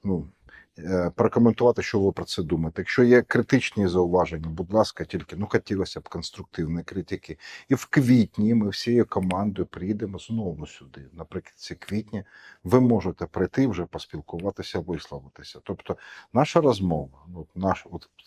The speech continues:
і цей відеомедіапродукт, він і спрямований на те, що Іван Олексійович і говорить, щоб, ну, е, щоб було,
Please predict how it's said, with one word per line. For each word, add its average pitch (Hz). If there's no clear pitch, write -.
і 101
цей 101
відеомедіапродукт, 82
він 120
і 110
спрямований 101
на 87
те, 101
що -
Іван 90
Олексійович 82
і 82
говорить, 78
щоб, -
ну, 80
е, 80
щоб -
було, 113